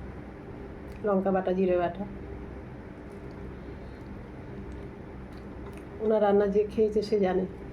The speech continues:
খুব ভালো রান্না করতো। শুটকি মাছ তোমরা খাও কিনা জানি না, আমরা খাই। আমি তো শুটকি মাছ একদিনও দেখাইনি, তোমাদের দেখাবো। শুটকি মাছের ঝুড়ো, ঝুড়ো বানিয়ে দেখাবো তোমরা। শুটকি মাছ কি ভালো রান্না করতে পারে,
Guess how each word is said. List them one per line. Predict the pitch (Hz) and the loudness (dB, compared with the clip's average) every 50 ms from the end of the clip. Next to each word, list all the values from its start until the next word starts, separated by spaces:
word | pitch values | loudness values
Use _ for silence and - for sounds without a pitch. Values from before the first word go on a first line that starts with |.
| - - - | -10 -6 -4
খুব | 233 202 | 0 2
ভালো | 196 196 196 196 | 4 6 6 6
রান্না | 196 175 180 196 185 | 6 6 4 4 2
করতো। | 185 - - - - - - - - - - - - - - - - - - - - - - - - - - - - - - - - - | 0 -2 -8 -10 -10 -10 -10 -10 -10 -10 -10 -10 -10 -10 -10 -12 -12 -12 -10 -10 -10 -10 -10 -12 -12 -12 -12 -10 -10 -10 -10 -8 -4 -2
শুটকি | 254 240 - - - | -2 -2 0 2 2
মাছ | 214 202 185 180 - - - - | 4 4 4 2 -2 -8 -10 -8
তোমরা | 214 202 214 208 | -2 0 0 2
খাও | 208 202 196 196 196 196 | 4 4 4 4 4 4
কিনা | 220 214 202 | 4 6 6
জানি | 196 190 | 6 6
না, | 185 175 | 6 4
আমরা | 175 180 185 185 185 | 4 2 2 0 -2
খাই। | 185 180 180 175 - - - - - - - - - - - 202 | -4 -4 -4 -4 -6 -8 -10 -10 -10 -8 -8 -8 -8 -6 -2 2
আমি | 196 196 190 | 4 4 4
তো | 202 | 4
শুটকি | 196 196 202 220 | 4 4 4 6
মাছ | 214 202 190 | 6 6 6
একদিনও | 202 190 180 180 175 190 185 | 6 4 6 4 4 6 6
দেখাইনি, | 180 175 170 - 190 180 185 180 165 | 6 4 4 4 4 4 4 4 4
তোমাদের | 165 160 160 156 165 165 165 - - 190 | 4 2 2 2 0 0 -4 -4 -2 0
দেখাবো। | 190 190 - - - 190 196 - - - - - - - | 0 0 0 -2 -4 -4 -4 -4 -6 -10 -10 -8 -6 -6
শুটকি | 208 - - 214 | -6 -2 2 2
মাছের | 208 196 214 196 170 | 2 4 2 2 4
ঝুড়ো, | 190 202 202 202 190 | 4 6 6 6 6
ঝুড়ো | 190 202 196 196 190 | 6 6 6 8 8
বানিয়ে | 190 190 190 190 190 | 8 8 8 6 6
দেখাবো | 175 175 165 - 180 170 165 | 6 4 2 2 -2 -2 0
তোমরা। | - 160 156 156 196 - - - - - - - - - - - - - - - - - - - - - - - - - - - - - - - - | 0 0 0 0 -2 -6 -10 -12 -12 -12 -10 -10 -10 -10 -10 -10 -10 -10 -10 -10 -10 -10 -12 -12 -12 -12 -12 -12 -12 -12 -12 -12 -12 -12 -10 -4 -4
শুটকি | 240 - - 233 | -4 0 2 4
মাছ | 220 220 214 - | 4 4 2 2
কি | 240 220 | 0 2
ভালো | 202 190 190 214 208 | 4 4 6 6 6
রান্না | 196 180 185 185 185 | 6 6 6 4 4
করতে | 190 202 190 - 214 | 2 0 -2 -2 0
পারে, | 196 190 190 190 185 | 0 2 4 4 4